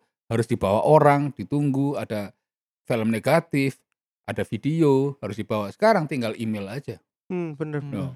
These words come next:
Speaker 1: Nah, kecepatan itu akan bagus kalau kamu sebagai generasi punya kedalaman. Rata-rata kalian dinina bubukkan dengan keenakan
Speaker 3: Iya, bener.
Speaker 1: kecepatan itu,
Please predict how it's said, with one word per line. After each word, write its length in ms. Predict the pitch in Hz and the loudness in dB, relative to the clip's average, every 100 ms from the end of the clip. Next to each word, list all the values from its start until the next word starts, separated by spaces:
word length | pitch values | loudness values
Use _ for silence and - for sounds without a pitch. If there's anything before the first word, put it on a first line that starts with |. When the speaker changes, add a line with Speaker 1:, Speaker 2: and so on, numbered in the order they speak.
| - _ _ _ | -14 _ _ _
Speaker 1:
Nah, 220 | 110 101 - _ _ _ | -6 -6 -8 _ _ _
kecepatan 600 | - 214 202 185 190 190 | -2 0 4 6 6 4
itu 360 | 220 - 139 131 | 0 0 0 0
akan 320 | 151 185 170 | 2 0 0
bagus 520 | - 101 87 - 104 | 0 -2 -2 -6 -6
kalau 260 | - 123 80 | -4 -4 -4
kamu 500 | 113 107 135 185 170 | -6 -4 -4 -4 -6
sebagai 360 | - 107 104 | -4 0 0
generasi 360 | 107 101 98 156 | 0 0 0 0
punya 220 | 160 135 | 0 -2
kedalaman. 800 | 110 104 95 135 175 117 110 113 _ _ _ _ _ - | -4 -4 -2 -2 -2 -2 -6 -12 _ _ _ _ _ -2
Rata-rata 520 | 139 131 120 113 165 | 0 2 0 0 -2
kalian 340 | 160 151 170 | 2 2 2
dinina 340 | 139 117 117 113 | 2 2 4 2
bubukkan 500 | 98 117 127 135 120 | -2 0 0 2 0
dengan 260 | 104 107 | 0 -2
keenakan 600 | 104 101 110 104 120 110 | -2 -4 -2 -4 -4 -2
Speaker 3:
Iya, 140 | 165 156 | 0 -2
bener. 60 | |
Speaker 1:
kecepatan 440 | 135 - 107 110 117 | -2 -2 0 0 0
itu, 500 | 196 - 139 131 | -2 2 4 4